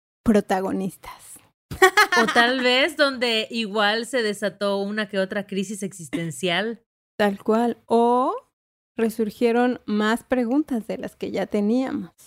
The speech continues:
Speaker 2: O simplemente nos sentamos cuarenta y cinco minutos a decir pendejada y media. Y nadie nos detuvo, güey. Nadie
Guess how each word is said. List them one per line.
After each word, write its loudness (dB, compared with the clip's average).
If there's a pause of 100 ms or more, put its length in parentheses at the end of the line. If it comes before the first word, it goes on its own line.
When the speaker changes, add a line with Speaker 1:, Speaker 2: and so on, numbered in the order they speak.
(580)
Speaker 2:
O 4 (140)
simplemente -6
nos -4
sentamos -2
cuarenta -2
y 0
cinco -6
minutos -6
a -2
decir -2
pendejada -4
y -4
media. -4 (360)
Y 2
nadie 2
nos 0
detuvo, 2
güey. -4
Nadie 2